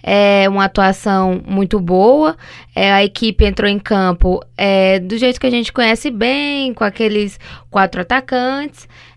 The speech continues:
É, uma zaga também que a gente já t-, também tá acostumado a ver jogar. E logo no primeiro minuto quase levou um gol ali, quando o Felipe Alves se enrolou um pouquinho, o Sacha quase ficou com a bola, depois o Sanches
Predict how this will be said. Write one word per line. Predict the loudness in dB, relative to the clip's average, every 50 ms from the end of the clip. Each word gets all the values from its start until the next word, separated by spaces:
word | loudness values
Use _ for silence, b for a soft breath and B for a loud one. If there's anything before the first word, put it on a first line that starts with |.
| B
É, | -6 -2 -2 -2 -2 -2 -4
uma | -2 0 2 2 2
zaga | 2 2 0 0 -2
também | -4 -4 -4 -4 -4
que | -4 -4
a | -4
gente | -2 -2 -2 -2 -2 -2
já | -2 -2 -2
t-, | -2 -6
também | -6 -4 -4 -2 0 0 -2 0
tá | 0 -2 -2
acostumado | -2 -4 -6 -6 -4 -2 -2 0 0 0
a | 0 -2
ver | 0 -2 -2
jogar. | 0 0 0 0 0 0 0 0 0 -2 -4 -6 B B B B B B B B B
E | -4 -4 -2 -2
logo | 0 0 2 0 0 0
no | -4 -6
primeiro | -4 -4 -2 0 0 0 0
minuto | -2 -4 -4 -4 -6 -6 -8 -8
quase | -4 -2 0 2 2 2 0 0
levou | 0 0 0 0 -2 -2 -2
um | -2 -2
gol | 0 2 2 2 2 2
ali, | 0 0 0 -2 -2
quando | -2 -4 -4 -4 -4 -4
o |
Felipe | -6 -6 -6 -6 -4 -2 0
Alves | 2 2 2 0 -4
se | -8 -6
enrolou | -4 -4 -2 -2 -2 -2
um | -2 -2
pouquinho, | -4 -6 -6 -6 -6 -6 -4 -4 -4 -4 -4 -4 -2 -2 -2 -2
o | -2 -4
Sacha | -4 -4 -2 -2 -2 -4 -6
quase | -4 -2 -2 -4 -4 -6
ficou | -8 -8 -6
com | -2 0 0
a | 0
bola, | 2 2 4 4 4 4 4 2 0
depois | -2 -4 -4 -2 -2 -2 -2 -4
o | -6
Sanches | -6 -6 -4 -4 -4 -4 -6 -10 -14 -14